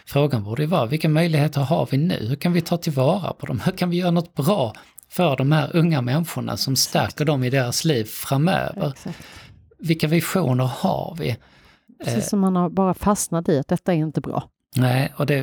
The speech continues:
Speaker 1: det är ju kanske mycket lättare att, att göra det.
Speaker 2: Mm.
Speaker 1: Och mycket tacksammare för att, eh, jag
Speaker 2: Slipper
Speaker 1: skulle
Speaker 2: lära
Speaker 1: gissa,
Speaker 2: sig något
Speaker 1: skriver
Speaker 2: nytt.
Speaker 1: man, skriver man en sån här ledare, då får man väldigt många hejarop.
Speaker 2: Mm, mm.
Speaker 1: Skulle jag gissa.
Speaker 2: Nej,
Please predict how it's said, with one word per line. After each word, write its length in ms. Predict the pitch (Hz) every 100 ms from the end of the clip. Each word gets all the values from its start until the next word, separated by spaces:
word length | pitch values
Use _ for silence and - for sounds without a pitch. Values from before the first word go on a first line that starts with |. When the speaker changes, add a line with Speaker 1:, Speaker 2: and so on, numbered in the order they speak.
| 135
Speaker 1:
det 220 | 135 139
är 60 | 143
ju 80 | 127
kanske 400 | - 123 - 131
mycket 180 | 131
lättare 440 | 110 113 - 98 101 - _
att, 240 | 117 -
att 260 | 240 - -
göra 380 | 101 110 107 110
det. 80 | 139 -
Speaker 2:
Mm. 140 | 147 120
Speaker 1:
Och 100 | 165
mycket 340 | 180 185 143
tacksammare 720 | 107 127 - - 107 95 101
för 160 | 101 113
att, 220 | 98 -
eh, 60 | 143
jag 100 | 113 - -
Speaker 2:
Slipper 160 | - 254
Speaker 1:
skulle 180 | 247
Speaker 2:
lära 100 | -
Speaker 1:
gissa, 220 | - - 220
Speaker 2:
sig 80 | 220
något 80 |
Speaker 1:
skriver 160 | 131 120
Speaker 2:
nytt. 80 | 123
Speaker 1:
man, 160 | 127 -
skriver 320 | - 107 110
man 180 | 113 107
en 60 |
sån 180 | 101 104
här 120 | 113
ledare, 360 | 143 156 135 104
då 100 | 107
får 160 | -
man 160 | 143 135
väldigt 240 | 127 110
många 160 | 117 110
hejarop. 460 | 92 123 170 - 151
Speaker 2:
Mm, 220 | 156 160 _
mm. 180 | 151 180 _ _ - -
Speaker 1:
Skulle 240 | - 123
jag 80 | 107
gissa. 220 | 120 - - - _
Speaker 2:
Nej, 220 | - 202